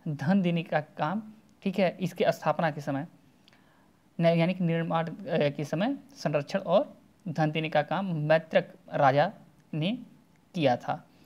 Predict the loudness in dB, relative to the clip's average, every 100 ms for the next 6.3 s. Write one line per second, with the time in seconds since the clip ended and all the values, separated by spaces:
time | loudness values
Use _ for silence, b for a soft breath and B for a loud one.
0 | B B -2 0 2 0 0 2 2 2
1 | 0 -2 -4 -6 -4 -2 -2 -2 -2 -2
2 | 0 0 0 -4 -4 -4 -10 -20 _ _
3 | _ _ _ _ -2 0 0 0 -4 -4
4 | -4 -4 -4 0 0 -2 -6 -6 -6 -8
5 | B B -4 -4 0 -2 0 -2 -2 0
6 | 2 2